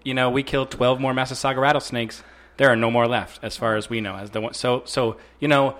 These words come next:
we're at that edge where we have to act th-, September now,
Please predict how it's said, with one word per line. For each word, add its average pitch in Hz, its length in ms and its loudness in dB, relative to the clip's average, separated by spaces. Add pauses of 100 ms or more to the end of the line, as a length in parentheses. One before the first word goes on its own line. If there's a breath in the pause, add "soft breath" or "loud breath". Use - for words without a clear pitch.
(140 loud breath)
we're 156 240 8
at 147 260 2
that 131 260 2
edge 127 340 2
where 123 500 2 (280 loud breath)
we 117 120 0
have 123 160 2
to 139 80 0
act 120 320 -2 (220)
th-, - 340 -16
September 131 560 0
now, 120 460 0